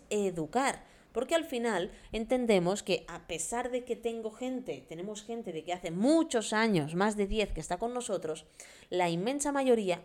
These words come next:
aprendéis para luego volar solos, que es lo, lo interesante aquí,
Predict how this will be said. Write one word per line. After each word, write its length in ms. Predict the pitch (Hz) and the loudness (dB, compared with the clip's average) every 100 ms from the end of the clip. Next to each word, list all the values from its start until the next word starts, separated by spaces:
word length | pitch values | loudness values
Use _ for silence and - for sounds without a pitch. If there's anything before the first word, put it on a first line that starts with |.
| - | -10
aprendéis 720 | 277 - 254 233 220 175 180 | -6 0 2 4 4 4 0
para 220 | 214 208 | 2 2
luego 300 | 190 170 180 | 4 4 2
volar 360 | 180 185 156 143 | 0 -2 0 -2
solos, 600 | - 254 285 170 - - - | 0 2 2 0 -4 -14 -4
que 80 | 220 | -2
es 100 | 226 | 0
lo, 340 | 247 240 240 - | 4 4 2 -12
lo 160 | 208 190 | -4 -4
interesante 720 | 180 170 147 147 247 320 156 | -2 -4 -4 -6 -6 -6 -8
aquí, 260 | 147 - | -10 -14